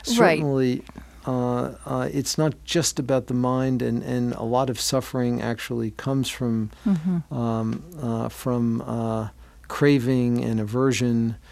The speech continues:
Speaker 2: Yes.
Speaker 1: uh, which, which really has a lot to do with the body. Um, uh, but, you know, that may be part of the point you're making. Uh, uh, uh, so, you know, I think that, uh, those are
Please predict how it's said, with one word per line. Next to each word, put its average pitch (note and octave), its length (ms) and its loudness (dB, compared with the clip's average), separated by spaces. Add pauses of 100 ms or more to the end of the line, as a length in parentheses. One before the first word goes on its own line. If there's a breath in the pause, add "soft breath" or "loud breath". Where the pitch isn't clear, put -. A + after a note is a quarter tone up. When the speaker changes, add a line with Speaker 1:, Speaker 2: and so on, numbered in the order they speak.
(100 soft breath)
Speaker 2:
Yes. E3 240 -2
Speaker 1:
uh, A#2+ 180 0
which, B2 400 -2
which C3+ 380 -2
really B2+ 360 2
has A2 180 0
a A2+ 60 0
lot C#3 240 6
to C#3+ 80 0
do A#2+ 140 0
with A2+ 120 -2
the A2 80 -6
body. A2+ 600 2 (560 soft breath)
Um, A#2+ 520 -2 (680 loud breath)
uh, B2 260 0
but, C#3 380 4
you C#3+ 120 4
know, C3 140 4
that C#3 220 4
may C3+ 220 4
be A#2+ 220 0
part B2 320 0
of A2 120 0
the A2 80 -4
point B2 300 0
you're A2+ 140 0
making. A2 600 0
Uh, A#2 1500 -6 (640 soft breath)
uh, C#3 40 -8
uh, A2+ 440 -2 (1000 soft breath)
so, C3 420 4
you D3 140 2
know, C#3 120 6
I C3 80 4
think E3 360 2
that, B2+ 300 0
uh, A#2+ 300 4
those C3 380 4
are B2+ 320 2